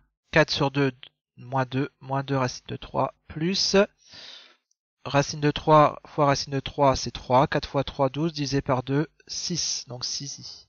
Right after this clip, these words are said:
Moins deux racine de trois plus six i, c'est ce qu'on trouve ici. Et donc, la rép-, la proposition une, la première proposition,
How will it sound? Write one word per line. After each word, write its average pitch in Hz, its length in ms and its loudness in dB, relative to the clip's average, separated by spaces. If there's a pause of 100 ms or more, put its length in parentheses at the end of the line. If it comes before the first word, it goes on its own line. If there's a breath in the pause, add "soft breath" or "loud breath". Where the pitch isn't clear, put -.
(400 soft breath)
Moins 156 260 6
deux 156 260 6
racine 143 320 4
de 127 100 -4
trois 127 240 0
plus 135 160 -8
six 120 340 -4
i, 131 100 -8
c'est 135 180 -6
ce - 160 -6
qu'on 127 180 -12
trouve 123 220 -10
ici. - 400 -8 (800 loud breath)
Et 151 100 4
donc, 143 480 -2 (1200)
la 151 120 2
rép-, - 280 -2
la 143 80 2
proposition 147 720 -2
une, 147 160 -4
la 123 120 -2
première 135 280 -6
proposition, 123 640 -10